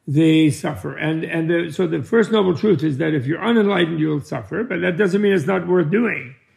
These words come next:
It's worth because you can become enlightened. Then the reason for that is that you exaggerate your own sense of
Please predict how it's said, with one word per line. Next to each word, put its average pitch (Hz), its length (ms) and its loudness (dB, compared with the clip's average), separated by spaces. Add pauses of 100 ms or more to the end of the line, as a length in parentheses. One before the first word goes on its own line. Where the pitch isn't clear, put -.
(360)
It's 127 160 -8
worth 180 380 2
because 156 320 -2
you 156 100 2
can 165 200 -2
become 208 320 2
enlightened. 123 460 -6 (520)
Then 156 120 -2
the 156 100 0
reason 226 400 6
for 185 140 4
that 156 400 -2
is 139 180 -2
that 147 260 -4
you 151 120 0
exaggerate 180 800 2
your 170 200 -2
own 175 300 0
sense 156 360 -4
of 135 220 -8